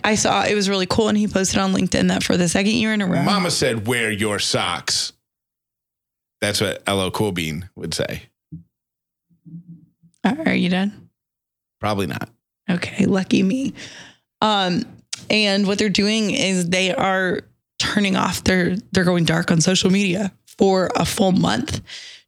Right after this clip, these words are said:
Speaker 1: to encourage their employees and to encourage people to get outside, because spending time outside is scientifically good for your mental health, which I
Speaker 2: Yeah.
Speaker 1: thought was really cool because
Speaker 2: I think it's, t-, it's terrible.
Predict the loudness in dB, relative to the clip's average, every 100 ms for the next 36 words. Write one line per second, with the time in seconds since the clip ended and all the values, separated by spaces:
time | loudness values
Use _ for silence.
0 | -4 0 2 2 2 2 2 2 2 2
1 | 2 0 0 0 2 2 2 2 2 2
2 | 2 2 2 2 2 2 2 0 -2 -2
3 | -2 0 2 2 0 -4 -14 _ _ _
4 | _ -2 0 0 0 0 0 0 0 0
5 | 0 0 0 0 2 2 0 0 -2 -4
6 | -8 _ _ _ _ -6 -2 0 0 2
7 | 2 2 0 0 0 0 0 -2 -2 0
8 | 0 0 0 0 0 0 -2 -4 -2 0
9 | 2 2 0 0 0 0 0 2 2 2
10 | 0 -6 -20 _ -10 0 2 4 2 -2
11 | 0 2 4 2 0 0 0 0 0 0
12 | 0 0 -2 0 0 2 0 0 0 0
13 | 0 0 0 0 2 2 0 0 0 0
14 | -2 -2 -2 0 0 0 0 -2 -6